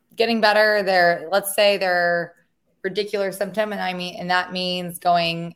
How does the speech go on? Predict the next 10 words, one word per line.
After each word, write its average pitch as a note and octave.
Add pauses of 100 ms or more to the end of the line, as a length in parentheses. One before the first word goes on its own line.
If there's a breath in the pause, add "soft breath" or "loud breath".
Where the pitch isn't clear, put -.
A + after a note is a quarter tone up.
(100)
further G3+
away F3+
from E3+
the E3
body, E3+
so F#3
out D#3+
into -
the E3+
hand, G#3